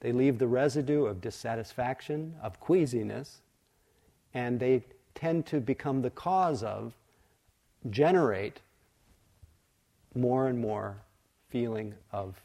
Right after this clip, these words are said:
desire, of wanting. And when our minds are in a state of wanting, what are they,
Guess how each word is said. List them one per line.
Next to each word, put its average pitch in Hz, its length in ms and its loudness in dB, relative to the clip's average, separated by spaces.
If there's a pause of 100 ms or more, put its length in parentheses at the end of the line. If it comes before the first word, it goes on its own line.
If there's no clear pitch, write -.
(160)
desire, 82 560 -10 (120)
of 98 160 -12
wanting. 87 420 -14 (1040)
And 117 160 -6
when 127 340 0
our 127 160 0
minds 156 540 0
are 123 200 -6
in 123 120 -2
a - 20 -6
state 117 340 -4
of 113 140 -4
wanting, 127 540 -4 (1080)
what 117 260 -2
are 117 120 0
they, 104 300 -6